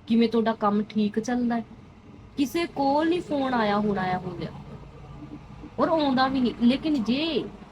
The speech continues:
ਕਿਸੇ ਨੇ ਸਾਲ 'ਚ ਬੰਦੇ ਨੇ ਕਿਸੇ ਨੇ ਫੋਨ ਨਹੀਂ ਕੀਤਾ, ਉਹਨੂੰ ਕੰਮ ਪੈ ਗਿਆ ਤੁਹਾਡੇ ਨਾਲ,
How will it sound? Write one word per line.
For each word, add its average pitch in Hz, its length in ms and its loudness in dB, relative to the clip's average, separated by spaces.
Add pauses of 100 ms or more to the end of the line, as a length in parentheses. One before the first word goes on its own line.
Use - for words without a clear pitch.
(140)
ਕਿਸੇ 311 240 0
ਨੇ 320 100 0
ਸਾਲ 247 460 6
'ਚ 285 60 -4
ਬੰਦੇ 254 320 0
ਨੇ 269 100 -2
ਕਿਸੇ 285 180 -4
ਨੇ 285 60 -2
ਫੋਨ 240 300 0
ਨਹੀਂ 269 100 -4
ਕੀਤਾ, 339 180 -2
ਉਹਨੂੰ 339 220 -2
ਕੰਮ 240 360 4
ਪੈ 185 240 0
ਗਿਆ 175 120 -8
ਤੁਹਾਡੇ 180 260 -6
ਨਾਲ, 165 140 -10